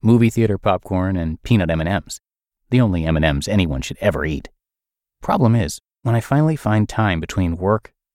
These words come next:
family, and shuttling children to baseball, I think about projects I have to get done, books I need to finish reading, and an ever-growing to-do list. Video games suddenly feel unnecessary.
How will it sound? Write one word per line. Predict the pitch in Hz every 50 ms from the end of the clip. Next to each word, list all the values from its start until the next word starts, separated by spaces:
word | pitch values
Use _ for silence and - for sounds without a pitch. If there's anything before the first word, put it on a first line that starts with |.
| _ _
family, | _ - 92 92 92 92 98 98 95 95 98
and | 92 82 80 80
shuttling | - - 117 113 113 107 104 95 92
children | - - - 101 101 - 95 85
to | - - - - -
baseball, | 104 113 - - - 82 73 71 71 - _ _ _ _ _ -
I | -
think | - 147 151
about | - 147 117 110 -
projects | - - 104 123 139 107 - - -
I | 82
have | 76 - -
to | 80
get | 78 - -
done, | - 87 71 65 - - _ _ _ _ _ _ _
books | - 147 160 - - - 87
I |
need | 82 82 80 -
to | -
finish | - - 85 78 - -
reading, | 82 76 64 69 71 - _ _ _ _ -
and | - 110
an | 107 107 -
ever-growing | - 131 131 127 101 - 104 95 87 82 78
to-do | - - 78 80 95 101
list. | 80 64 64 - - - - _ _ _ _ _ _ _ _ _ _ _ _
Video | - 143 151 175 170
games | 147 123 120 113 107 104 -
suddenly | - 117 131 135 127 110
feel | - - 113 107 107 107 107 110 110
unnecessary. | 107 98 95 98 101 - - 120 - - - - - - - _